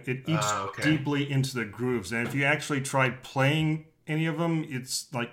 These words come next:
Speaker 1: nothing at all. You can't get any sound out of it. Um, there's, they say there's ways to retrieve sound out of it through, like, uh, digital imaging. Um, but even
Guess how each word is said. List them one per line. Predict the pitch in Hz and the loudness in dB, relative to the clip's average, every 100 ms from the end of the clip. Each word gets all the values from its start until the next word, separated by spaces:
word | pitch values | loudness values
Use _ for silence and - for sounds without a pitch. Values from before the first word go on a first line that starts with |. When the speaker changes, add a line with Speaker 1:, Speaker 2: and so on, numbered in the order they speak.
| - | -10
Speaker 1:
nothing | 120 110 113 113 107 | -6 -4 -4 -4 -6
at | 95 | -4
all. | 92 85 90 | -6 -8 -12
You | 90 | -12
can't | - 104 101 | -6 -4 -4
get | 104 101 - | -8 -10 -10
any | 117 107 | -8 -6
sound | - 110 104 104 | -6 -4 -4 -4
out | 98 101 | -6 -8
of | 95 | -10
it. | 101 - _ _ _ _ _ _ _ - | -12 -14 _ _ _ _ _ _ _ -10
Um, | 113 107 104 107 104 - - _ - | -6 -4 -4 -6 -10 -16 -20 _ -4
there's, | 139 135 - _ | -2 -2 -4 _
they | - 143 | -4 0
say | 170 214 | 4 4
there's | 185 143 | 6 4
ways | 147 160 147 | 4 4 4
to | 143 | 4
retrieve | 131 131 143 135 | 2 2 0 0
sound | - 135 135 | 2 4 4
out | 131 135 135 | 4 4 2
of | |
it | 135 131 | 0 -2
through, | 131 131 123 123 123 123 | -2 0 2 2 0 -2
like, | 113 107 - - | -4 -4 -14 -8
uh, | 113 107 104 107 - 135 | -6 -4 -6 -12 -12 -6
digital | 135 131 127 120 - | -2 0 2 0 0
imaging. | 123 120 113 127 127 - - _ _ - - | -2 -2 -2 -2 -2 -8 -20 _ _ -20 -8
Um, | 117 113 | -4 -2
but | 113 120 | -2 0
even | 131 131 127 120 117 123 | 2 2 2 2 2 -2